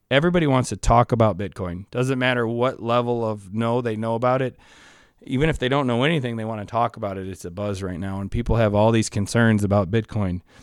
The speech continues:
Isn't it vol-, is it, isn't it volatile? And isn't it, you know, that wal-, maintaining a wallet, that's complicated. And I heard that people lost their currency. And I heard that this person got scammed. You know what?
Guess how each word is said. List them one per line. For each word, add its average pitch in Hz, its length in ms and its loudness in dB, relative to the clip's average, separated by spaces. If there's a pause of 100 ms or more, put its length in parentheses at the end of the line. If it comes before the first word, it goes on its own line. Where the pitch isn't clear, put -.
(400)
Isn't 127 280 4
it 131 120 2
vol-, 117 340 4
is 127 200 6
it, 139 180 4 (180)
isn't 139 220 4
it 127 120 2
volatile? 110 720 4
And 90 220 0 (520)
isn't 143 240 6
it, 127 260 -2
you 123 160 -2
know, 92 320 -4
that 107 240 0
wal-, 107 260 4
maintaining 135 520 4
a 107 60 2
wallet, 110 360 6
that's 120 220 2
complicated. 107 600 -2
And 101 100 -8
I 139 120 -2
heard 151 240 4
that 113 120 2
people 123 280 4
lost 113 300 0
their 104 140 -2
currency. 113 500 0
And 98 80 -2
I 127 140 2
heard 139 240 0
that 104 120 -10
this 127 160 -2
person 123 340 2
got 107 180 4
scammed. 104 340 4
You 113 80 6
know 123 100 6
what? 139 180 2